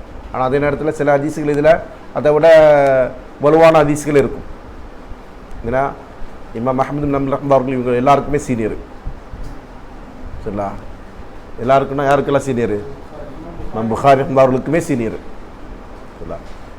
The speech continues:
ரெண்டு, அ, காரணத்தை நம்ம வந்து என்ன செய்றோம்? இந்த கித்தாபு வந்து பிரபலம் அடையாம இருக்கிறதுக்கான காரணமா சொல்றோம். ஒண்ணு, இது முஸ்னத் வகை என்பது சனதின் அடிப்படையில ஹதீஸ்கள் துவக்கப்பட்டிருக்கு. இன்னொன்று,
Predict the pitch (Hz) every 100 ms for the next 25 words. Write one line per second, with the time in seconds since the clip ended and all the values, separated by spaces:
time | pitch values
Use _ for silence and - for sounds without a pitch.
0 | - 139 180 190 180 165 151 160 156 165
1 | 185 180 - 165 160 151 147 143 139 123
2 | 113 139 139 139 - 156 143 139 160 139
3 | 139 147 143 139 135 131 120 123 117 127
4 | 143 - - - 143 135 127 123 120 104
5 | 92 - 139 160 165 - - - - -
6 | 135 147 135 165 147 120 104 107 95 92
7 | - - - - - - - - - 147
8 | 147 151 135 131 139 131 147 214 - -
9 | - - - 143 147 - 143 135 - 95
10 | 92 - - - - - 147 190 175 180
11 | 214 -